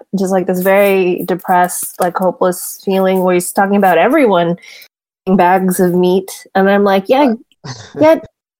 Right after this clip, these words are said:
Speaker 1: Breaking it down to, like, simple biology,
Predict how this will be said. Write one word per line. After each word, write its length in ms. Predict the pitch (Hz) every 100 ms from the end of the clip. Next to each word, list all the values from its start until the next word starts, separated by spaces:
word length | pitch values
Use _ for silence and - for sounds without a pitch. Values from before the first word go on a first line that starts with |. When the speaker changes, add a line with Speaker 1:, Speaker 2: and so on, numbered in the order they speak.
| _ _ _ _ _ -
Speaker 1:
Breaking 220 | 220 247
it 100 | 220
down 280 | 196 185 196
to, 100 | 214
like, 420 | 190 180 170 - _ _ _ _ _ _ _ _ _ _ _ _ _ _ -
simple 380 | 190 226 220 196
biology, 800 | 196 185 180 165 175 220 254